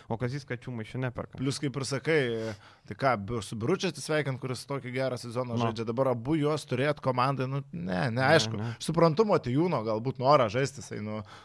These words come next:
Speaker 2: nori pabaigt savo gimtojų komandai tarsi karjerą, bet
Speaker 1: Tai gal po Biručio, žinai, Biručio kontraktas baigsis, gal tada Motiejūnas bus pigesnis dar labiau,
Speaker 2: Tarkim,
Speaker 1: žinai.
Speaker 2: atmetant, e, kad yra Birutis, atmetant visą,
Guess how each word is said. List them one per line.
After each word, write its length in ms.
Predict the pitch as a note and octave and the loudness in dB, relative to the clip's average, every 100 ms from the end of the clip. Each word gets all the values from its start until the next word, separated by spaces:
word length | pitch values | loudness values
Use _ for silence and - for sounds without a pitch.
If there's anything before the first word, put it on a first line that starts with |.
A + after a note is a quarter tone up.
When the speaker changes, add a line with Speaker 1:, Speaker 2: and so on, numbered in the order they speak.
| - | 0
Speaker 2:
nori 160 | B2+ C3+ | 4 4
pabaigt 400 | A2+ A2 C3 A2 | 4 0 0 4
savo 480 | B2 A#2+ A2 G#2 G2 - - - | 6 6 6 2 -2 -10 -18 -2
gimtojų 480 | B2 C#3 C#3 D3 C3+ | 2 4 6 6 6
komandai 480 | B2 C3 C#3+ A#2+ G2+ | 6 6 6 4 0
tarsi 320 | A2 G2 - | -2 -4 -4
karjerą, 400 | A2 A2+ C3 A#2 | 0 4 4 4
bet 240 | G#2+ G2+ - - _ _ _ | 2 -2 -8 -20 _ _ _
Speaker 1:
Tai 80 | C#3+ | 0
gal 160 | C#3+ F3+ | 4 6
po 140 | F3 | 6
Biručio, 400 | D3+ F3+ D4 - | 6 6 4 0
žinai, 220 | G#2+ A2 G2+ | 0 0 0
Biručio 320 | G#2+ A#2 B2 | -2 -6 -8
kontraktas 460 | A2+ G#2 A#2 A#2+ G#2+ | -10 -6 -6 -6 -10
baigsis, 380 | G#2+ G2+ A#2 G#2+ | -8 -8 -6 0
gal 140 | A2 | 0
tada 160 | A2+ A2+ | 2 0
Motiejūnas 540 | A2+ A2+ A2 A2+ A#2 A2+ | 2 2 2 2 0 0
bus 160 | A#2+ | -6
pigesnis 540 | - A#2+ C3 C3+ A#2+ G#2 | -4 -4 -2 -4 -8 -6
dar 160 | A2 | -6
labiau, 300 | G2 F#2+ F#2+ F#2 | -6 -8 0 4
Speaker 2:
Tarkim, 240 | E3 E3 | 4 2
Speaker 1:
žinai. 140 | G2+ E3+ | 4 4
Speaker 2:
atmetant, 560 | G3+ D#3+ C#3+ B2 - | 4 2 2 -4 -4
e, 380 | B2+ A#2+ A#2+ A2 | 0 4 4 4
kad 220 | - A#2 C3+ | 0 2 6
yra 120 | D3 | 6
Birutis, 480 | B2+ C#3 F3 D3+ C3+ C#3 | 6 2 2 2 0 0
atmetant 380 | C#3 B2+ B2 A#2+ | -2 -2 -4 -6
visą, 180 | B2+ | -4